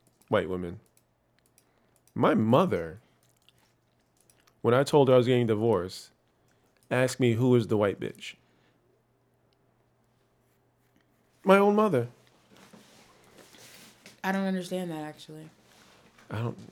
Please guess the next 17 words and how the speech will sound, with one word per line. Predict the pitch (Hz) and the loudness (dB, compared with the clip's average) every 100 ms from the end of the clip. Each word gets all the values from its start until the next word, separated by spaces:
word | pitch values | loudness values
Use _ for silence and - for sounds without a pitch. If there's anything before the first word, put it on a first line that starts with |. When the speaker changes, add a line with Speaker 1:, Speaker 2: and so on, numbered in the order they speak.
| - - - - - | -20 -20 -20 -14 -10
Speaker 1:
I | |
couldn't | 95 95 | -6 -6
tell | 95 90 | -4 -6
you. | 92 90 _ _ - - _ | -6 -12 _ _ -20 -20 _
Speaker 2:
You | 214 | -4
don't | 302 370 | -4 -2
look | 262 269 | -6 -4
like | 254 240 233 | -4 -6 -8
a, | - - _ _ _ _ | -10 -14 _ _ _ _
whatever | 185 185 185 190 175 175 170 170 - - - _ _ - - _ _ - - - _ _ _ _ 135 | -4 -2 2 0 0 -2 -2 -6 -14 -20 -20 _ _ -20 -20 _ _ -20 -20 -20 _ _ _ _ -2
that | 170 185 - | 0 0 -4
might | 147 156 143 - - | -6 -4 -6 -10 -6
possibly | 175 151 151 151 139 | -4 -4 -8 -8 -2
look | 151 220 | 0 0
like. | 135 127 202 269 _ _ _ | -2 -4 -6 -6 _ _ _
That | - 190 226 | -12 -10 -6
doesn't, | 226 214 202 | -6 -6 -8